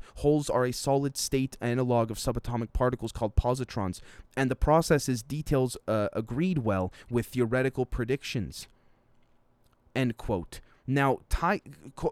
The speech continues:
cross-reference this, by the way, with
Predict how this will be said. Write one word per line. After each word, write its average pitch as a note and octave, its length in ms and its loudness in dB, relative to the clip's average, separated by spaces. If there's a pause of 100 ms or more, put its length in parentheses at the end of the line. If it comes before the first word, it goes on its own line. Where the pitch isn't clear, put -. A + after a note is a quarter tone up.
cross-reference F3 800 0
this, F#2 200 -6
by G2+ 180 -2
the F#2 80 -4
way, F2+ 240 -4 (1700)
with B2 320 0